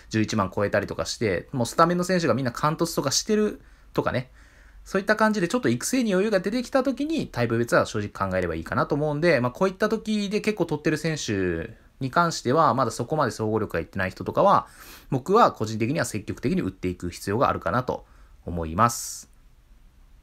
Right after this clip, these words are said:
はい。ということでね、まあ、二つの事象を説明しましたけれども、じゃあ、えー、根本的なね、じゃあどうやって、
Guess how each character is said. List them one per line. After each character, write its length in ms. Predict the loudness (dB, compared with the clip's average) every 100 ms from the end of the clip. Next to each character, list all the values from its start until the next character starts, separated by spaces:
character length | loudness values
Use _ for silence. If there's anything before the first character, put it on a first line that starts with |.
| _ -20 -20 -20 -20 -20 -20 -20 -20 -20 0
は 100 | 2
い。 100 | 2
と 180 | 2 4
い 40 |
う 40 | 6
こ 60 |
と 80 | 4
で 100 | 4
ね、 140 | 4
ま 120 | 4 4
あ、 20 |
二 200 | 4 4
つ 120 | 4
の 100 | 2
事 140 | 2
象 220 | 2 4 4
を 40 |
説 300 | 2 -2 0
明 160 | 2 2
し 160 | 2
ま 140 | 2 2
し 120 | 2
た 100 | 2
け 120 | 2
れ 100 | 0
ど 80 | 0
も、 340 | 0 2 0 2
じ 100 | 4
ゃ 360 | 6 8 6
あ、 160 | 4 0 -6
え 380 | 0 2 0 -2
ー、 140 | 0
根 120 | 0 0
本 220 | -2 0
的 220 | -2 -2
な 80 | -4
ね、 180 | -4 -8 -20 -20 -16 0
じ 80 |
ゃ 60 | 0
あ 20 |
ど 160 | 4 4
う 60 |
や 80 | 4
っ 40 | 2
て、 460 | 0 2 2 -2